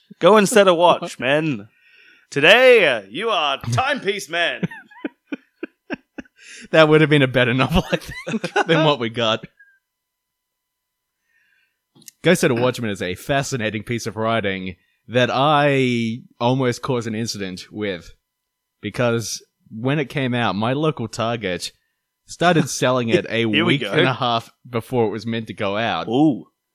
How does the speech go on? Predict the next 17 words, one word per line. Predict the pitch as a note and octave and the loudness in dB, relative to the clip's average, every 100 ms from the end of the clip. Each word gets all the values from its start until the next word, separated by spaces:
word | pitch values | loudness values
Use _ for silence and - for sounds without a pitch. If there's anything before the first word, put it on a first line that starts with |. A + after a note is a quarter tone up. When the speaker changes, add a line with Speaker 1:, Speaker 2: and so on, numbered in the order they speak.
| _ - _ _ - | _ -20 _ _ -8
Speaker 2:
And | B2 | -4
I | D3+ | -2
saw | E3 D3 | 2 2
it | |
on | C3+ | 2
the | A2+ | 0
shelf | - C#3+ A2 | -2 -2 -2
and | G#2+ | -4
thought, | G#2+ | 0
"Oh, | A3 B2+ | 4 4
that's | D#3+ E3+ | 2 -4
interesting. | A2+ G#2 G#2 B2+ B2+ | -6 -6 -6 -6 -6
I | |
guess | G2+ G#2+ A#2 | -8 -10 -12
it | G2 | -8
broke | A2 A2 | -8 -6
embargo." | G2+ G2 A#2+ A2+ G2 F#2 | -8 -6 -6 -6 -6 -6